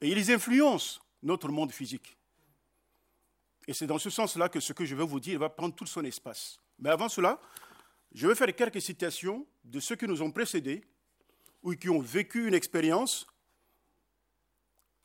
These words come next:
à partir de laquelle nous pouvons nous inspirer. Christian Bobin disait ceci : «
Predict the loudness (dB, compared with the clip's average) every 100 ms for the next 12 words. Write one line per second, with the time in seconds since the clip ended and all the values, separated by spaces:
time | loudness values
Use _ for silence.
0 | _ _ _ -8 -4 -2 -2 -2 -2 0
1 | -2 0 -4 -4 -2 -2 -2 -4 -6 -8
2 | -10 -14 _ _ _ _ _ _ _ _
3 | _ _ _ _ _ _ _ _ _ _
4 | _ _ _ _ _ _ _ _ _ _
5 | _ _ _ _ _ _ _ _ _ _
6 | _ 0 2 6 6 6 6 6 6 2
7 | 0 2 0 -2 -8